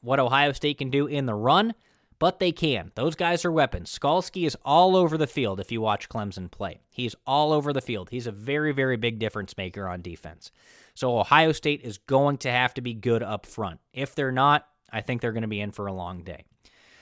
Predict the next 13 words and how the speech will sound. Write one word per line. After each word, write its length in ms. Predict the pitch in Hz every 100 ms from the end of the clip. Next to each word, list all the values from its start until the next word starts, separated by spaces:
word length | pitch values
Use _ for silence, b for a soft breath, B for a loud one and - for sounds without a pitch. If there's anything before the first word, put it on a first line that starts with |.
| b b
So 140 | - 175
those 220 | 226 247
are 80 | 247
my 160 | 233
matchups 480 | 185 156 - 147 -
to 80 | 143
watch. 440 | 127 127 - - -
Those 240 | 180 202
are 80 | 208
my 140 | 208
players 460 | - 175 147 131 -
to 100 | 127
watch. 520 | 123 123 127 - -